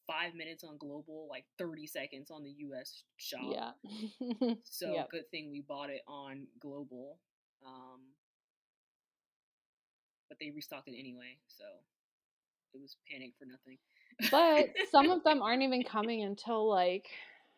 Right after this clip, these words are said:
Speaker 2: someone I was talking to was like, "I didn't get it until, like, the third or fourth restock, so it's not coming until November,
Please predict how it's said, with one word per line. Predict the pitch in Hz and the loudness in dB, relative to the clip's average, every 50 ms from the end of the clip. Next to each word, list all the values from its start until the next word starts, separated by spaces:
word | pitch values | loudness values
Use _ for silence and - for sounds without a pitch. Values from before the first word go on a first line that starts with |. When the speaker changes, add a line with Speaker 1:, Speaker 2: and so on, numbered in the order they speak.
| _ _ _ _ | _ _ _ _
Speaker 2:
someone | - 226 226 240 277 277 277 254 - | -6 -4 -2 -2 0 0 -2 -2 0
I | 196 196 208 | 0 2 2
was | 202 214 - | 0 -2 -4
talking | - 214 196 202 202 208 202 202 | -6 -6 -6 -6 -6 -8 -8 -6
to | - 202 | -6 -6
was | 180 180 - | -6 -6 -6
like, | - 113 117 - - - | -8 -8 -10 -10 -6 -4
"I | - 214 | -2 -2
didn't | 220 233 233 233 - | -2 -2 -4 -4 -2
get | 196 180 196 | -2 0 0
it | 196 165 175 | -2 -2 -4
until, | 190 - - 196 196 | -8 -6 -4 -2 0
like, | 185 175 165 - - - _ _ _ _ _ _ _ _ - | 0 0 -2 -4 -6 -10 _ _ _ _ _ _ _ _ -2
the | 185 190 | -2 -2
third | - - 190 196 196 190 | -2 0 0 2 2 4
or | 190 185 185 | 2 2 0
fourth | - - 190 180 180 - 185 185 | 0 0 0 0 0 -2 -4 -4
restock, | 175 190 190 190 - - - 139 120 110 107 - - _ _ _ - | -2 -2 -2 -4 -6 -8 -8 -6 -4 -4 -4 -6 -8 _ _ _ -4
so | 175 170 165 156 147 139 | -2 -2 -2 -2 -2 -4
it's | 196 - - | -6 -8 -10
not | 190 185 175 - - | -10 -8 -8 -10 -10
coming | - 180 170 160 160 143 | -10 -10 -10 -10 -10 -12
until | - 170 - - 170 175 | -14 -12 -10 -8 -8 -6
November, | 165 156 160 - 160 160 170 165 - - - - - 185 196 | -8 -8 -10 -8 -8 -8 -8 -8 -8 -6 -6 -6 -6 -8 -10